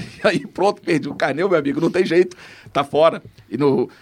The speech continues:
dos quarenta e oito meses que eu tinha, só recuperei dez na, na microficha do, joguei trinta e oito meses embora. Isso é muito comum acontecer. Isso é muito comum, a pessoa ter os hiatos.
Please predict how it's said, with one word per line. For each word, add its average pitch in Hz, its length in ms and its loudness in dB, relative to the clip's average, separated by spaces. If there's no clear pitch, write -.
dos 139 160 0
quarenta 170 480 4
e 208 40 4
oito 180 280 4
meses 151 260 -2
que - 100 -4
eu 170 60 2
tinha, 196 340 -4
só 202 120 0
recuperei 180 460 4
dez 156 340 0
na, 123 240 0
na 123 80 0
microficha 135 580 0
do, 123 400 -2
joguei 143 300 0
trinta 185 540 -2
e 156 80 2
oito 156 400 0
meses 160 320 -2
embora. 185 340 2
Isso 285 240 0
é 302 40 0
muito 302 220 -6
comum 254 300 2
acontecer. 233 540 -2
Isso - 100 -2
é 247 40 2
muito 285 200 -6
comum, 226 400 2
a - 20 -8
pessoa 170 320 0
ter 196 100 4
os 185 140 0
hiatos. 175 340 2